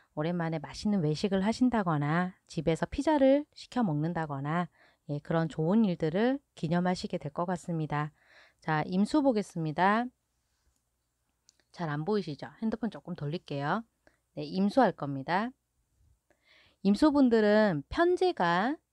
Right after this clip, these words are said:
제왕지에 앉은 날인데요. 예, 수에게 화가 들어오면은 재성이 들어오는 부분이거든요. 오늘 금전운은 좀 높아져요. 근데 문제는 제왕지다 보니까 돈을 많이 쓰시게 될 것 같아요. 돈을 많이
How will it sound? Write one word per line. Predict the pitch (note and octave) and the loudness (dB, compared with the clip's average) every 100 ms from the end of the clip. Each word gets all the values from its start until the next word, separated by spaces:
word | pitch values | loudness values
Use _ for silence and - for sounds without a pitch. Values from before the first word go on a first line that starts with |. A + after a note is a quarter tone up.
| _ _ _ | _ _ _
제왕지에 | - E3+ F#3+ A3 G3+ | -4 2 2 2 0
앉은 | E3 D3+ E3 | 0 -2 -4
날인데요. | C#3 D3 E3+ D#3 D3+ F3+ E3+ D3+ - | -4 -4 -4 -2 0 2 2 -2 -8
예, | D3+ D3+ | -6 -6
수에게 | D3+ - D#4 D4 A#3+ | -6 -2 0 0 0
화가 | A3+ C4 D#4+ | 0 2 2
들어오면은 | D4 E3+ E3 D#3+ D3+ | 2 2 2 2 -2
재성이 | D3 D#3 A3 G3+ | -4 0 2 0
들어오는 | - D3 D3 | -2 -4 -4
부분이거든요. | D3 C#3+ C#3+ C3+ - D3+ B3 - - - - | -4 -4 -4 -6 -6 0 0 -2 -18 -20 -2
오늘 | F#3+ G#3 | 2 2
금전운은 | G3+ G3 A3+ E4+ E4+ D4 B3+ B3 B3 B3 - _ _ _ - | 2 2 4 4 6 4 4 4 2 0 -6 _ _ _ -8
좀 | F#3+ | -4
높아져요. | D#3 - A#3 G#3 D3+ B2+ - | -4 -2 -2 0 -2 -4 -8
근데 | F3 | -4
문제는 | D3 E3 F#3+ A#3 A3 F3 F3 C#3 - | -2 0 4 6 4 2 -2 -4 -10
제왕지다 | - E3 F#3+ F#3 E3+ | -2 0 0 -2 -4
보니까 | D3+ D3 C3+ D3+ D3+ D3 _ _ _ _ _ _ _ | -4 -6 -8 -6 -6 -6 _ _ _ _ _ _ _
돈을 | - F3+ G#3+ F#3+ | -2 2 4 4
많이 | D3 D#3+ F#3+ | 2 0 -2
쓰시게 | - E4 - F4+ D#4+ | -4 -6 -2 2 2
될 | G#3+ D3+ | 2 -2
것 | F3 F3+ | -2 -2
같아요. | D3 - E3 C3 - _ _ _ _ _ | -4 -2 -2 -2 -12 _ _ _ _ _
돈을 | - D3+ E3+ | -10 -4 -2
많이 | D#3 C#3+ E3+ A3+ C4+ | -2 -4 -2 -2 -2